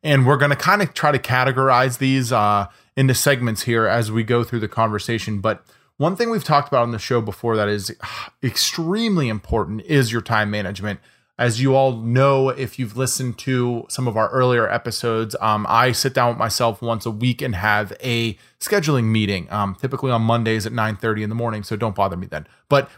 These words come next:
with <laughs> that, um, time management is something that can easily just ruin your life, honestly. It can take away from all the enjoyment that's supposed to come with being self-employed. It can take away from time with your family, with your children, with your significant other,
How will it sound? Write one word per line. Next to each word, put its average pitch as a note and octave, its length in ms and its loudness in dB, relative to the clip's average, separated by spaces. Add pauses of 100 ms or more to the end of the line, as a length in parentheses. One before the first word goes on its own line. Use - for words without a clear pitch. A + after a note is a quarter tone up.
with F3+ 240 4
<laughs> - 180 0
that, B2+ 500 2 (440)
um, C3 480 4 (220)
time G#3 220 4
management D#3+ 380 2
is B2+ 100 0
something C3+ 300 0
that A#2 140 0
can B2 280 0
easily B2+ 760 2 (320)
just - 400 0 (380)
ruin E3+ 280 6
your A#2+ 100 4
life, G#2 300 0
honestly. G2+ 540 -6 (100)
It - 140 0
can C3+ 460 0 (920)
take D#3+ 220 2
away B2+ 300 2
from A#2+ 320 -2
all A#2+ 160 4
the C3 120 0
enjoyment A#2+ 460 0
that's A#2 160 -4
supposed A#2 240 -2
to A#2+ 80 -4
come A2+ 180 0
with G#2+ 140 -6
being G#2+ 180 -4
self-employed. A2+ 600 -4
It G#2 60 -4
can A2 100 -10
take B2+ 240 -4
away A2+ 200 -2
from A2 200 -10
time A2 260 -2
with G#2 100 -6
your G2+ 80 -10
family, C3+ 400 0
with G#2+ 140 -6
your F#2+ 80 -16
children, C#3 380 -4
with A2 160 -14
your G#2+ 100 -6
significant A#2 500 -12
other, C#3 380 2